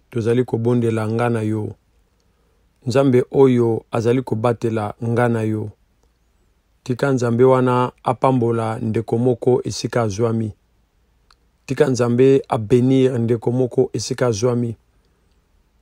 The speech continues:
Nazo pambola Nzambe mpo na bomoi ya ndeko moko. Nazo benir Nzambe mpo na bandeko nyonso baza na biso connecté. en direct ya Bosra T V. Tout va bien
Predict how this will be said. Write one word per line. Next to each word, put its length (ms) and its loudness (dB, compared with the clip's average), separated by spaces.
Nazo 240 2
pambola 500 0
Nzambe 560 2
mpo 180 0
na 100 0
bomoi 300 2
ya 60 -2
ndeko 360 -2
moko. 420 -4
Nazo 240 2
benir 500 2
Nzambe 500 2
mpo 180 -2
na 60 0
bandeko 380 -2
nyonso 380 -2
baza 200 -2
na 100 0
biso 220 -4
connecté. 580 -4
en 100 -2
direct 500 0
ya 80 -2
Bosra 540 -2
T 240 -2
V. 220 -2
Tout 120 -4
va 180 2
bien 320 2